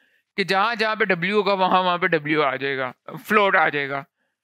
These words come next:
तो similarly ये मैंने अपने कुछ जो हम कहते हैं हम प्राइवेट इंटीजर, अ, वेरिएबल्स डिफाइन कर ली और इसके बाद मैं यहाँ पे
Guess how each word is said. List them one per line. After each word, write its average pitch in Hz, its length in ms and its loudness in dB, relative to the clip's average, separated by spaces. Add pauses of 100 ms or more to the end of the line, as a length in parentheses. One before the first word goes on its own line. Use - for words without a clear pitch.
(360)
तो 165 280 4
similarly 247 540 -4
ये 214 260 -4
मैंने 220 260 -2 (420)
अपने 190 340 -2 (1300)
कुछ 175 280 -4 (600)
जो 170 120 0
हम 175 220 -6 (260)
कहते 175 280 -4
हैं 170 100 -2
हम 165 180 -4 (2750)
प्राइवेट 196 500 0
इंटीजर, 208 380 -2
अ, 220 220 0
वेरिएबल्स 214 540 0
डिफाइन 208 360 0
कर 208 120 0
ली 202 180 -2
और 202 200 0
इसके 208 300 -4
बाद 196 260 0
मैं 202 120 -4
यहाँ 190 260 -2
पे 214 100 -2